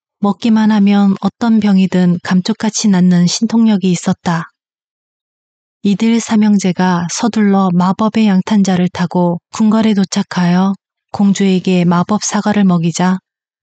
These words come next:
공주의 병은 놀랍게도 씻은 듯이 나았다. 온 백성들이 거리로 쏟아져 나와 모두 기뻐했다. 왕은 큰 잔치를 벌여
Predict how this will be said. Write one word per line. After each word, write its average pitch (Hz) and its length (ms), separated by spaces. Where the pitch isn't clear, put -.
공주의 214 460
병은 196 420
놀랍게도 180 880
씻은 226 400
듯이 190 220
나았다. 180 580
온 220 260
백성들이 196 720
거리로 196 380
쏟아져 196 440
나와 170 420
모두 196 340
기뻐했다. 190 840
왕은 180 580
큰 233 320
잔치를 208 520
벌여 180 440